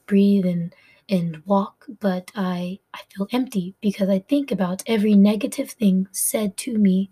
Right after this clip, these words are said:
or said about me regarding my body and eating. Sometimes those thoughts just appear out of nowhere, and it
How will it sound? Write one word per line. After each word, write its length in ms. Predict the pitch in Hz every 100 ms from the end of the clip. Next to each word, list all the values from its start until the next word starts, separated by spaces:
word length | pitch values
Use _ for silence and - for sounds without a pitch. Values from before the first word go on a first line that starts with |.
| -
or 140 | 226
said 260 | 190 214 202
about 400 | 196 208 202 208
me 240 | 180 185 _ _ - - - -
regarding 480 | 220 208 208 208 202
my 160 | 185
body 480 | 175 190 190 185 175
and 120 | 170 -
eating. 400 | 214 180 170 185 _ _ _ _ _ _ _ _ _ -
Sometimes 600 | - 247 - 233 214 -
those 280 | 226 208 -
thoughts 440 | 214 214 - -
just 220 | 214 -
appear 320 | 196 - 226
out 160 | 214 202
of 80 | 202
nowhere, 420 | 202 220 190 180
and 180 | 185 190
it 220 | 190